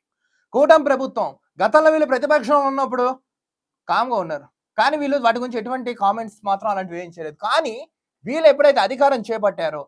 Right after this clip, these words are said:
అధికారం చేపట్టిన వెంటనే ఏపీ సీఎం నారా చంద్రబాబు నాయుడు దీని గురించి ఏమైనా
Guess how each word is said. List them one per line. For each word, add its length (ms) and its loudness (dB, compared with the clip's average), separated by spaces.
అధికారం 340 0
చేపట్టిన 320 0
వెంటనే 240 0
ఏపీ 240 -6
సీఎం 260 -2
నారా 240 2
చంద్రబాబు 400 2
నాయుడు 220 2
దీని 200 -14
గురించి 200 -14
ఏమైనా 160 -8